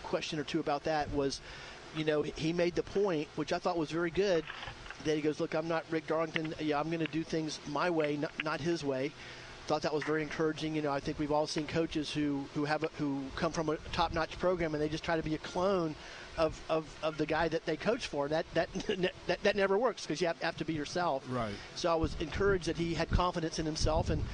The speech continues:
Speaker 1: was gonna do things his way. But he, and he also made the point, though, that, uh, a lot of things you see in the program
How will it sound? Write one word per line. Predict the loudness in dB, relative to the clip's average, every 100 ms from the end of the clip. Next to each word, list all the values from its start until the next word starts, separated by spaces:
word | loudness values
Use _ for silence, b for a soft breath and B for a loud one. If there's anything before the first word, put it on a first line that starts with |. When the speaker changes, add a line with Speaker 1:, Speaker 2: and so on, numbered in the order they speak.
| B 0
Speaker 1:
was | 0
gonna | 0 2
do | 0
things | 0 -2 0
his | 0
way. | 2 2
But | 0 0
he, | -2 0
and | 2
he | 2
also | 2 2
made | 2 2
the | 0
point, | 0 0
though, | 2 4
that, | 2 -2 B B B 0
uh, | 0 2
a |
lot | 0 4 4
of | 2
things | 0 0
you | -4
see | 0 2
in | 2
the | 0
program | 2 2 4 2 2 -2